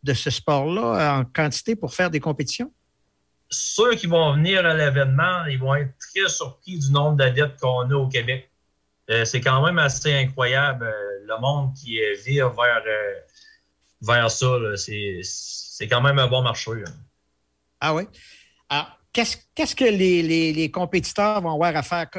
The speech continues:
Speaker 1: Qu'est-ce que, mais vous avez, par exemple, organisé les, parce que ça prend des pistes, là ?
Speaker 2: Les pistes, euh, ça, ça a été pensé. Euh,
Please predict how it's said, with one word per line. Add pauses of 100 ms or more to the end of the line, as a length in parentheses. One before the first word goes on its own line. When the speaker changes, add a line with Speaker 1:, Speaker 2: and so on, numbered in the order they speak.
Speaker 1:
Qu'est-ce
que,
mais
vous
avez,
par
exemple,
organisé
les,
parce
que
ça
prend
des
pistes,
là ? (1120)
Speaker 2:
Les
pistes,
euh,
ça,
ça
a
été
pensé.
Euh,